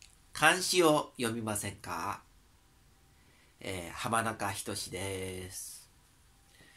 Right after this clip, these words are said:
えーと、実はあの、一海先生が亡くなった時のことをですね、お話ししようと思ったんですけども、涙が出てし-、止まらなくなってしまいまして、これはちょっともうちょっと、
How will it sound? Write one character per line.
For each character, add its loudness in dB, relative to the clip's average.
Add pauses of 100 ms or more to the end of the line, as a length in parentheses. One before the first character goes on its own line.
(500)
え -2
ー -4
と、 -2
実 -2
は 8
あ 2
の、 0
一 -4
海 2
先 -4
生 -6
が -6
亡 -4
く -8
な 0
っ -6
た -2
時 -6
の -2
こ -4
と 0
を 2
で -8
す -10
ね、 -4
お -12
話 -4
し -2
し 2
よ 4
う 0
と -4
思 -2
っ -6
た 2
ん -4
で -4
す -2
け -2
ど 0
も、 -2 (1080)
涙 -8
が -12
出 -8
て -12
し-、 -6 (420)
止 -12
ま 2
ら 0
な -2
く -10
な -6
っ -12
て -14
し -10
ま -8
い -8
ま -10
し -8
て、 -12
こ -6
れ 0
は -4
ち -8
ょ -8
っ -10
と -8
も 0
う -2
ち -4
ょ -2
っ -10
と、 2